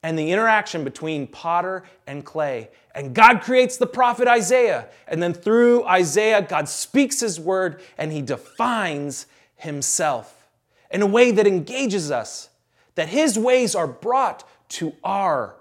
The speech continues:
understanding, that we receive divine revelation from our Maker. God uses our creativity to reflect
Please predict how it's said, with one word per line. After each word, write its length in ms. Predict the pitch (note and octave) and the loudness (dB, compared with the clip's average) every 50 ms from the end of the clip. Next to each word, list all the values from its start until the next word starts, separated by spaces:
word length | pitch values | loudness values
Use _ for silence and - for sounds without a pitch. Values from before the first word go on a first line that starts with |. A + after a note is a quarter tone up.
| _ _ - | _ _ -10
understanding, 800 | F3+ D#3 C#3 A#2 B2+ A#2+ - - - A2 A2 G#2 G#2 G2+ G2 G#2 _ _ _ _ - | -10 -8 -8 -8 -8 -10 -12 -12 -14 -14 -14 -16 -16 -18 -20 -20 _ _ _ _ -6
that 80 | E3+ | -2
we 100 | D#3+ F3 | 0 2
receive 680 | F3 F3+ F#3 F3+ - - - B3 B3 A#3+ A3+ G3 D#3+ B2+ | 2 2 2 0 -2 -2 -2 -2 0 0 0 0 -2 -4
divine 640 | D3+ C#3+ B2 C#3+ E3 F3+ G3 G3+ G#3 A3 A3+ A3+ G#3 | -6 -8 -6 -4 -4 -4 -4 -4 -6 -6 -6 -6 -8
revelation 760 | - C3+ E3 E3+ E3 D#3+ C#3+ D#3 E3 G3 F#3+ - F#3+ F#3 - | -8 -8 -8 -8 -6 -6 -4 -4 -4 -4 -4 -6 -8 -8 -8
from 300 | - - A3 G#3+ G#3 G3+ | -6 -4 -4 -4 -2 -4
our 160 | F#3+ G3 F#3+ | -4 -4 -4
Maker. 480 | F#3 F#3 G3+ A3+ A3 - A2 A2 - _ _ _ _ _ _ _ _ _ _ _ _ _ - | -4 -4 -6 -6 -8 -10 -18 -20 -20 _ _ _ _ _ _ _ _ _ _ _ _ _ -2
God 300 | G3+ G3+ G#3+ A#3 F3+ E3 | 2 2 2 2 0 0
uses 480 | F3 F#3 G#3 A#3 G#3+ G3 G#3 E3+ - - | -2 0 0 0 0 0 0 -2 -2 -2
our 200 | - F#3 A3 B3+ | 2 4 4 4
creativity 880 | B3 B3+ - G3 E3 C#3 A#2+ A#2 - - C3+ A#2 A#2+ A#2+ - A2+ A2+ _ _ _ _ _ _ _ | 4 2 -2 -4 -2 -2 -4 -6 -10 -12 -14 -12 -12 -14 -14 -16 -18 _ _ _ _ _ _ _
to 120 | - - D3+ | -8 -6 -4
reflect 640 | C#3 B2+ - - - D#3+ F3 D#3 C#3 - - - | -4 -4 -6 -8 -6 -4 -4 -4 -6 -8 -18 -20